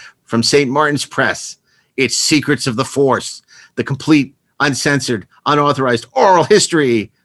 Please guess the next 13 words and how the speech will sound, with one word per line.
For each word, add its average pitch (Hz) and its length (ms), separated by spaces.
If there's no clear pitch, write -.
of 165 100
the 185 100
Star 165 440
Wars 120 260
saga. 98 520
So 120 420
wherever 135 420
you 185 140
buy 185 220
books, - 500
audio, 156 480
and 110 160
video, 117 540